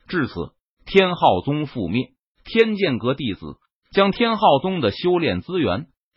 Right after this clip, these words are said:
全部掠夺一空后，这才离开。陈宇和天剑阁阁主回到天剑阁驻地，“剩下的事情就交给你了。”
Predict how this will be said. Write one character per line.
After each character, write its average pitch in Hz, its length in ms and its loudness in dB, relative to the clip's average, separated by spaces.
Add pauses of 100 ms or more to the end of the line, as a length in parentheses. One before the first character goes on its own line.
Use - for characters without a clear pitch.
全 170 300 2
部 170 180 2
掠 170 240 2
夺 131 200 0
一 156 120 -2
空 180 240 -6
后， 175 200 -8 (340)
这 131 180 2
才 107 180 0
离 113 180 -2
开。 117 200 -6 (380)
陈 196 260 2
宇 139 140 4
和 107 240 0
天 196 300 0
剑 123 220 -2
阁 107 200 0
阁 139 240 -2
主 - 120 -10 (720)
回 202 240 2
到 156 160 2
天 180 320 -4
剑 127 260 -4
阁 95 200 -2
驻 117 240 -8
地 208 240 -10 (340)
，“剩 180 280 0
下 151 180 2
的 135 100 0
事 101 200 -4
情 71 200 -10
就 92 140 -6
交 117 200 -2
给 92 140 -2
你 78 140 -6
了。” 62 220 -10